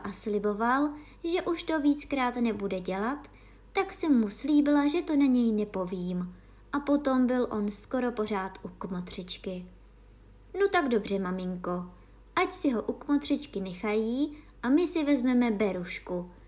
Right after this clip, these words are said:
ta nepokouší." Broučka hned napadlo: "Maminko, u kmotřičky mají med a já jsem dostal,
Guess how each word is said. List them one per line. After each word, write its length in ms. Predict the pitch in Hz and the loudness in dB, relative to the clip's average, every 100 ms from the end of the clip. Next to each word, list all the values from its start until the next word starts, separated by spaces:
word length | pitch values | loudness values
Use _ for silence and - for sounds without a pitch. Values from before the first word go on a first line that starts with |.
| - | -10
ta 120 | - 339 | 0 4
nepokouší." 920 | 294 185 180 175 175 - 170 165 - - - - - - - - - - - - - | 4 2 -2 -4 -4 -8 -8 -8 -14 -20 -20 -20 -20 -20 -20 -20 -20 -20 -20 -20 -12
Broučka 500 | 208 196 185 180 - | -2 0 0 -4 0
hned 280 | 294 294 320 | 6 6 6
napadlo: 580 | 240 233 196 190 180 180 - - - - | 0 0 -2 -4 -6 -8 -12 -20 -20 -4
"Maminko, 680 | 381 427 403 392 311 302 294 - - - 392 | 2 4 2 0 -2 -2 -6 -14 -16 0 0
u 40 | |
kmotřičky 760 | 392 392 415 - 370 - - 359 | 2 -2 -2 -4 -6 -6 -8 -4
mají 400 | 330 294 285 302 | -2 -2 0 0
med 320 | 240 - - - - - - | 0 -2 -18 -20 -20 -18 -4
a 60 | |
já 400 | 320 359 359 349 | 0 4 4 4
jsem 300 | 339 320 320 | 0 -2 0
dostal, 460 | 277 269 - 254 | 0 0 -4 -2